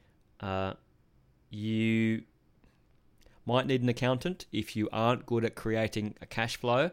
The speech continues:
and a, um, feasibility.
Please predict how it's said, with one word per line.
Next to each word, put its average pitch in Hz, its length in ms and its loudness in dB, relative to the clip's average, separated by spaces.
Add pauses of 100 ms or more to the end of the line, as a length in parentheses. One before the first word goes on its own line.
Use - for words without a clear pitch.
(480)
and 104 380 0 (160)
a, 98 400 0 (500)
um, 95 520 -6 (640)
feasibility. 107 680 0